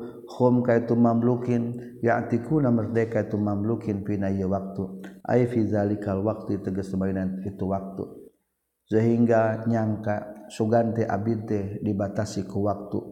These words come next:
Aya masa kadaluarsa. Tidak hartos lamun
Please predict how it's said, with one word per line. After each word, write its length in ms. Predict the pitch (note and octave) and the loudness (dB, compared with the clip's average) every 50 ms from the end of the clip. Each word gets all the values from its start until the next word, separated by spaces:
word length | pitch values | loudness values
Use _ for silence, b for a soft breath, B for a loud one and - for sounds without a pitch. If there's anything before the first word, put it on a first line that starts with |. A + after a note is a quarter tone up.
| - - - B B B B B B B B _ - | -14 -18 -18 B B B B B B B B _ -2
Aya 240 | A2 A2 A2+ A2 | 2 2 4 4
masa 560 | G#2 G#2+ A2+ A2+ A2 - - A2 G#2 G2+ - - | 4 2 2 0 0 0 0 0 0 0 -2 -2
kadaluarsa. 1040 | - G#2 G2 G2+ G2 G2 G2 G2+ G2+ G2 F#2 - - - - - - - - - - _ _ _ _ _ - | -2 0 0 0 0 0 -2 -2 -2 -2 -4 -6 -6 -8 -8 -8 -10 -14 -18 -20 -20 _ _ _ _ _ -6
Tidak 180 | F#3 G#2+ G#2 | -2 -2 0
hartos 540 | G#2 G#2 F#2+ G#2+ C3 C#3+ D#3+ - - - B B B B B B B B B - - | 0 0 2 4 6 6 6 6 2 -4 B B B B B B B B B -4 -2
lamun 480 | A2 A2 A2 A2 G#2+ G#2+ G#2+ G#2 G#2+ | 0 2 2 2 0 0 -2 -4 -4